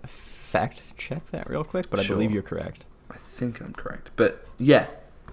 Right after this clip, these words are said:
Speaker 2: going seven and oh, they went fourteen and two this time, which is obviously not quite fourteen and one, but still very impressive.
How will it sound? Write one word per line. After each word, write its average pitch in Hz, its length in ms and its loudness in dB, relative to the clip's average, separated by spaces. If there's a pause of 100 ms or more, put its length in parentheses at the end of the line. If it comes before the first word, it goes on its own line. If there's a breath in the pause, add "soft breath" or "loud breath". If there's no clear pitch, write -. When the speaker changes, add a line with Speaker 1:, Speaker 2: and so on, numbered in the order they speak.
(760)
Speaker 2:
going 135 260 6
seven 110 260 4
and 107 80 2
oh, 104 280 4 (320)
they 107 100 4
went 110 180 4 (200)
fourteen 113 500 2
and 92 100 -2
two 165 220 10
this 98 180 -2
time, 110 280 -4
which - 140 -10
is - 160 -6 (420 soft breath)
obviously 101 240 2
not 101 120 2
quite - 160 2
fourteen 101 280 2
and 98 60 2
one, 104 120 6
but - 80 -8
still 98 180 2
very 95 160 4
impressive. 95 460 2